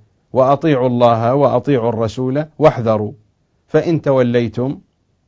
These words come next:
فاعلموا أنما على رسولنا البلاغ المبين".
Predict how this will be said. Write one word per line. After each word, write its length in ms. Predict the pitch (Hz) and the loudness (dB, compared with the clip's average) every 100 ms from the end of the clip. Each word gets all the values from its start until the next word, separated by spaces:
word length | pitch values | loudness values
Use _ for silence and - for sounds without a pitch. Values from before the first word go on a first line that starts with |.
| _ _ _ | _ _ _
فاعلموا 680 | 156 131 123 120 117 110 | 0 2 2 -2 -4 -2
أنما 320 | 135 123 117 113 | -2 0 -2 -4
على 400 | 107 131 123 110 | -4 -2 0 -2
رسولنا 540 | 107 143 139 135 135 | -4 -6 -4 -4 -4
البلاغ 500 | 135 117 123 120 104 | -4 -4 -2 -4 -4
المبين". 460 | 123 127 123 104 | -6 -4 -4 -6